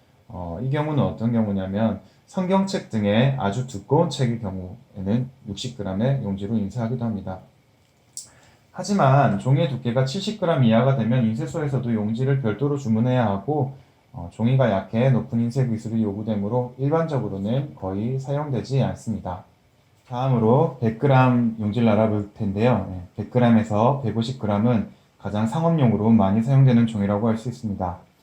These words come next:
네, 백 그램은 백오십 페이지 이하의 모든 책자를 제작하는데 아주 적합합니다.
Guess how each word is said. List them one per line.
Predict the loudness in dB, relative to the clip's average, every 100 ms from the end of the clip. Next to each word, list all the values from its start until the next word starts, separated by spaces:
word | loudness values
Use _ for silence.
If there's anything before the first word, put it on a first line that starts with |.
| _ _ _
네, | -18 -18 -14
백 | -8 -6
그램은 | 0 4 6 6 6 2
백오십 | -2 -2 0 -2 -4
페이지 | -2 -2 -2 0 2 2 0
이하의 | -2 0 2 2 0
모든 | 0 2
책자를 | 2 0 0 2 2
제작하는데 | -2 -6 -4 -8 -6 -6 -8 -14 _ _
아주 | -2 -2 0 -2
적합합니다. | 0 -2 -2 -2 -2 -2 -2 -6